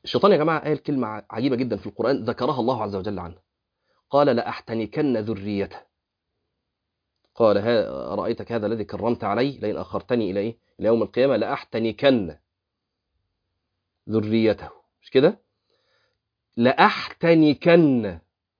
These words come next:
اللفظ ده جه طبعًا فيه تأويلات كتير، لكن فيه تأويل عجيب جدًا روي عن مجاهد. قال مجاهد: "لأحتنكن"، أي لأحتوين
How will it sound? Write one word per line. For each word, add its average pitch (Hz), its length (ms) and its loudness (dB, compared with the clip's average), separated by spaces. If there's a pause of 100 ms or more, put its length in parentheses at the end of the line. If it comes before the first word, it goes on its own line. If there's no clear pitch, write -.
(380)
اللفظ 147 320 4
ده 175 260 4 (1040)
جه 139 160 4
طبعًا 156 240 2
فيه 151 120 -2
تأويلات - 360 0
كتير، - 380 -16
لكن 90 200 -10
فيه - 140 -2
تأويل 151 260 2
عجيب 120 260 -4
جدًا 135 440 0 (560)
روي 139 220 6
عن 110 120 -2
مجاهد. 101 440 -4 (1900)
قال 175 400 6
مجاهد: 123 380 2
"لأحتنكن"، 156 1000 0
أي 196 400 2 (1000)
لأحتوين 139 2000 4